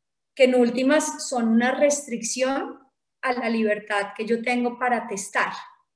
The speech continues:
Yéndonos una vez más al tema de las películas, en esos testamentos que uno ve que hacen en cualquier papel, es habitual que en las películas se muestre cómo la persona le dejó toda su herencia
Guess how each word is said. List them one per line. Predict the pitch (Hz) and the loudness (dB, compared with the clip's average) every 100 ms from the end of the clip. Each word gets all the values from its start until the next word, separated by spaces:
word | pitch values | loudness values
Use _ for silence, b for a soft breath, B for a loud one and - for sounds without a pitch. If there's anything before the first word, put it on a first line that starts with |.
| _ _ _ _ _ _ _ _ _ _ _ _ | _ _ _ _ _ _ _ _ _ _ _ _
Yéndonos | 226 262 269 294 339 330 - | 4 6 6 4 4 2 -2
una | 247 285 294 285 | 0 2 4 4
vez | 294 285 | 4 4
más | 285 285 277 | 4 2 2
al | 269 269 | -2 0
tema | 262 247 | 0 2
de | 247 | 0
las | 240 | -2
películas, | 269 277 277 277 214 214 226 - | -2 -2 -2 -4 -6 -6 -10 -14
en | - 233 | -4 -2
esos | 208 202 - | -2 -4 -4
testamentos | 262 254 226 214 190 190 - | -4 -4 -4 -4 -6 -10 -12
que | 233 | -6
uno | 226 233 | -4 -4
ve | 233 | -4
que | 226 | -4
hacen | 226 226 | -6 -4
en | 240 233 | -6 -6
cualquier | 196 196 185 - | -8 -8 -10 -8
papel, | 185 214 208 196 - _ _ b b b b | -6 -2 -2 -2 -10 _ _ b b b b
es | 254 | 2
habitual | 269 285 320 277 233 226 | 6 6 6 4 4 2
que | |
en | 240 | 0
las | 262 - | 0 2
películas | 269 247 - 240 254 | 0 0 -4 -4 -2
se | 262 | -2
muestre | 240 202 190 208 208 - | -2 -2 -4 -6 -8 2
cómo | 269 247 262 262 | 4 4 2 2
la | 277 269 254 - - - | 2 2 2 -2 -10 -8
persona | - 226 226 208 202 | -6 -4 -4 -4 -2
le | 233 247 247 | 0 2 2
dejó | 220 190 185 - | -2 -4 -4 6
toda | 302 294 294 | 8 8 6
su | 294 285 | 4 4
herencia | 247 247 240 233 254 254 247 | 6 6 4 2 2 2 -4